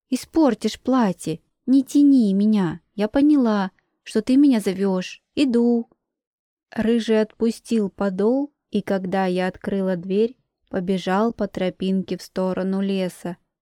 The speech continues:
изредка оглядываясь, проверяя, иду я за ним или нет, перебирая лапами с нетерпением. «Да что случилось-то?» Я шла за котом по лесной тропинке.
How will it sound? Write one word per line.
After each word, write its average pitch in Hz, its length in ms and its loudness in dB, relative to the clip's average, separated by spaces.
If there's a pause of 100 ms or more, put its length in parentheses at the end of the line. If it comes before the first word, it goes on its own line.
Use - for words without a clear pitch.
(220)
изредка 233 720 -2
оглядываясь, 185 880 -4 (180)
проверяя, 185 800 -2 (180)
иду 196 380 -2
я 240 200 2
за 190 160 -2
ним 190 280 0
или 185 300 -4
нет, 185 360 -2 (640)
перебирая 190 800 0
лапами 185 540 -2
с - 100 -10
нетерпением. 180 920 -4 (520)
«Да 190 140 -4
что 220 300 -2
случилось-то?» 208 1000 -4 (1600)
Я 190 220 -2
шла 208 400 -2
за 226 140 -4
котом 202 480 -4
по - 120 -8
лесной 185 420 -4
тропинке. 190 800 -4